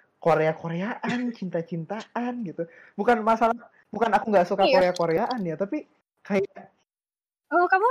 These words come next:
Speaker 2: nonton Korea?
Speaker 1: Aku nonton Korea, tapi, eh, yang kayak yang jadul-jadul gitu loh. Kayak apa yang aku tonton ya? Dulu tuh aku sempet,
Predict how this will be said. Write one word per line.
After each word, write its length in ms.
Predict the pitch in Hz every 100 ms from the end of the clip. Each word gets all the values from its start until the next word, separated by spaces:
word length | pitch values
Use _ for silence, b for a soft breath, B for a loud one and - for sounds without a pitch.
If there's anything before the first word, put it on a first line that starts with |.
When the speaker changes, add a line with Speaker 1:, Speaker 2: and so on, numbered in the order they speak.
| 466
Speaker 2:
nonton 180 | 349 339
Korea? 200 | 294 233 294
Speaker 1:
Aku 120 | 339
nonton 400 | 294 208 180 170
Korea, 380 | 165 160 147 143 139
tapi, 380 | 147 185 208 302 - _ _ _ _ _ -
eh, 540 | 190 185 185 180 170 160 - -
yang 160 | 180
kayak 240 | 175 180 170
yang 140 | 180
jadul-jadul 760 | 170 170 170 165 165 156 160 151
gitu 240 | 151 151
loh. 160 | 135 120
Kayak 200 | 139 147 180
apa 180 | 233 208
yang 100 | 151
aku 140 | 143
tonton 320 | - 147 170 143
ya? 140 | 127 _ _ _ _ _ _ _ _
Dulu 260 | 165 170 190
tuh 160 | 196
aku 160 | 233 247
sempet, 320 | 247 202 208